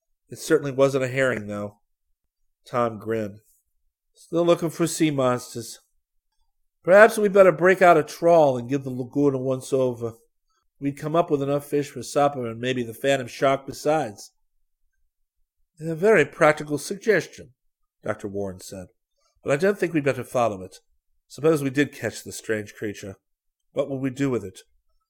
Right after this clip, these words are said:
I'm certain from the description that it's not edible." Rick looked at Doctor Warren and saw the twinkle in his eye. He had an idea that the dignified scientist was as curious as any of them, but since the survey was his responsibility,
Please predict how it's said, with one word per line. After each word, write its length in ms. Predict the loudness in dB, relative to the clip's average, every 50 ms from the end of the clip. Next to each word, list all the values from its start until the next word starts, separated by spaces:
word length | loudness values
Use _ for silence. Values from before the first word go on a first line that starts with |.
| _ _ _ _ _ -10
I'm 120 | -10 -8 -4
certain 340 | 2 4 4 4 4 0
from 160 | -8 -12 -12 -8
the 60 | -8
description 520 | -10 -10 -4 -2 -2 -2 -2 -6 -10 -10
that 80 | -8 -10
it's 160 | -10 -6 -4
not 160 | -2 -2 0
edible." 460 | 0 0 0 -2 -4 -6 -8 -10 _ _ _ _ _ _ _ _ _ _ _ _ _ _ _ _ _ _ _ _ _ _ -2
Rick 260 | 0 0 0 0 -2
looked 220 | -4 -4 -4 -4
at 80 | -4 0
Doctor 300 | 0 0 0 0 -4 -4
Warren 360 | 0 2 4 4 4 2 0
and 120 | -2 -6
saw 160 | -6 -4 -4 -4
the 80 | -4
twinkle 440 | -8 -6 -4 -4 -4 -2 -4 -8 -8
in 60 | -8
his 160 | -10 -10 -8
eye. 320 | -8 -8 -6 -8 -8 -10 -12 _ _ _ _ _ _ _ _ _ _ _ _ _ _ _
He 80 | -2 -2
had 100 | 0 0
an 80 | 2 2
idea 440 | 0 0 0 2 4 6 6 6
that 80 | 4 2
the 100 | -2 -4
dignified 520 | -4 -2 -2 -2 -2 0 0 0 0 -2
scientist 640 | -4 -2 -2 0 0 -2 -4 -6 -6 -8 -8 -8 -10
was 160 | -12 -12 -12
as 120 | -12 -14
curious 520 | -12 -6 -4 -2 -2 -2 -2 -4 -4 -6 -10
as 160 | -14 -14 -10
any 240 | -8 -6 -6 -6 -6
of 140 | -8 -8 -10
them, 240 | -12 -12 -12 -14 _ _ _ _ _ _ _ _ _ _ _ _ _
but 120 | -10 -10 -6
since 240 | -4 -4 -4 -4
the 100 | -4 -8
survey 360 | -6 -2 0 2 2 2 2 0
was 200 | 0 -2 -4 -4
his 260 | -6 -6 -6 -6 -8
responsibility, 960 | -12 -12 -10 -8 -8 -8 -8 -10 -12 -8 -6 -6 -4 -6 -6 -10 -14 -18